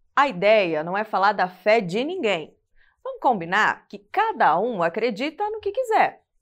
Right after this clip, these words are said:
Cada um reza pro Deus que lhe faz bem. E pode rezar pra mais de um, não tem problema. Se quiser, também pode ir na igreja, no templo, no centro kardecista, no terreiro de candomblé.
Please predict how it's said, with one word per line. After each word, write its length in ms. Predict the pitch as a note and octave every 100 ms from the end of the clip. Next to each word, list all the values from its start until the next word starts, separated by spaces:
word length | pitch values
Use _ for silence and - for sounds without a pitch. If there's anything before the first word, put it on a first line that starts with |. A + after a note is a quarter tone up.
| _
Cada 260 | A#3+ B3
um 120 | B3 C4
reza 340 | B3 B3+ B3+
pro 160 | B3 C4
Deus 600 | F3+ G#3+ A#3+ C#4 C#4+ -
que 120 | D#4
lhe 120 | C4
faz 260 | B3+ C#4+ C4+
bem. 340 | G#3 F#3+ D3+ _ _ _ _ -
E 60 |
pode 260 | A4+ C#4+ D4
rezar 240 | D#4 G#3+ A#3+
pra 100 | C4
mais 260 | A3+ C4+
de 80 | C#4+
um, 220 | C#4 D4
não 400 | A3+ A#3 D4 D4 _
tem 240 | A3+ C#4
problema. 880 | C#4+ B3 C4 A3 G#3 A3+ G#3+ F3 - _ _ _ _
Se 160 | _ G4
quiser, 540 | C#4+ G#3 A#3+ A#3+ - _
também 300 | - G#3+ A3
pode 320 | A3 G3+ F#3 G3
ir 180 | F3
na 80 | F3
igreja, 640 | A#3 A3 A3 G#3+ G#3 G#3+ G#3+ _
no 100 | D#3+
templo, 680 | - G3+ G#3 G#3 G#3 G#3+ G#3 _ _ -
no 80 |
centro 560 | G4+ - G#3 F#3+ F3+ E3
kardecista, 840 | E3 D#3+ A3+ A3+ A#3+ A3 A#3+ A3+ - _ _ _
no 200 | E4 F4
terreiro 580 | F4 D4+ C#4 B3+ B3+ B3+
de 100 | A3+
candomblé. 720 | B3 B3+ C4 C4 B3 A#3+ B3